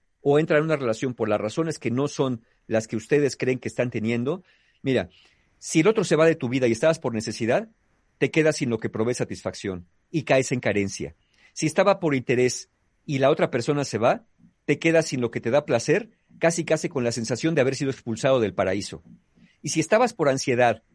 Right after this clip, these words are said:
y la persona se va, ese es el escenario más destructivo,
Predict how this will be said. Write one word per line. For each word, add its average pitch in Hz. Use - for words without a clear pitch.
y 143
la 135
persona 185
se 139
va, 135
ese 160
es -
el 135
escenario 127
más 127
destructivo, 135